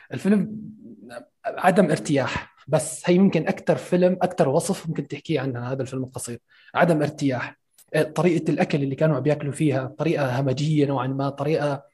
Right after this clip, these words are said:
آه، غريبة على ناس مثلًا متحضرين أو ناس،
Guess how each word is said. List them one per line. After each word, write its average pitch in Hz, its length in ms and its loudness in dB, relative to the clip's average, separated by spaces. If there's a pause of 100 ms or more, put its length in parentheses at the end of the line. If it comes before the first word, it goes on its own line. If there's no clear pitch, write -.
(300)
آه، 131 840 0 (200)
غريبة 143 580 4
على 131 260 -2
ناس 151 260 2
مثلًا 135 180 0
متحضرين 139 840 0
أو 117 140 -8
ناس، 127 360 -4